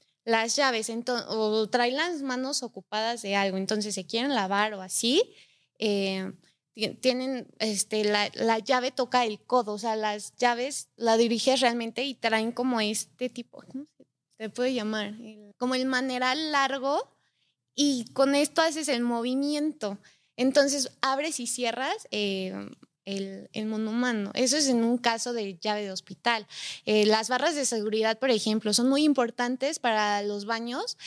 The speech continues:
eh, ya sea en regadera o, o en,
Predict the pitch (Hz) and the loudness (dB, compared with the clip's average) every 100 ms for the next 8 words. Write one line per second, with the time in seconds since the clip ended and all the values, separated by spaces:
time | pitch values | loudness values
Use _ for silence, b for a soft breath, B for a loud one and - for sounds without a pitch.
0 | B B - 220 214 247 269 262 254 220 | B B 2 4 4 2 2 0 0 -4
1 | 202 202 208 220 233 294 262 202 190 185 | -4 -2 -2 -2 0 2 0 -2 -4 -8
2 | 180 - _ - 208 202 196 196 185 190 | -10 -16 _ -8 -2 0 0 -2 -2 -2
3 | 214 220 | 0 0